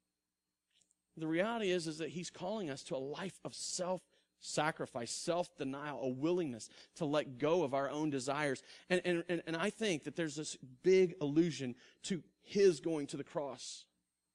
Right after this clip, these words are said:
Pick up your cross, a, a voluntary willingness to, to go and suffer for the good of others so that others can be blessed. That's huge.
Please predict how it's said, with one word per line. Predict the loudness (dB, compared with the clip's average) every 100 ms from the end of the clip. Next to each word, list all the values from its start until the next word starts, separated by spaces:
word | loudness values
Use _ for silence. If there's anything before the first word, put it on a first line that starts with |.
| _ _ _ _
Pick | -4 -2 -2
up | 0
your | 0
cross, | 0 2 2 2 0 0
a, | 0
a | -2 -4 0
voluntary | 2 2 2 0 0 2 2 0 -6 -20 -10
willingness | 6 10 10 10 4 0 -2 -2
to, | -2
to | 0 -4
go | 2 8 10 10 6
and | 0
suffer | -2 0 2 2 4 2
for | 2 -6
the | -4
good | 0 2 2 -2 -8 _ _
of | -8 -8 -14 -2
others | 2 2 2 -4 -8 -12 -14 _ _ _ -6
so | 0 2
that | 2 0 4
others | 4 6 2 0
can | -6 -4 -4 -4
be | -4 -4
blessed. | -4 -4 -2 -4 -12 -20 -20 _ _ _ _ _ _ _ _ _ _ _ _ _ _ _ _ _ -20 _ _ _ -12
That's | -10 -8
huge. | -4 0 -2 -4 -12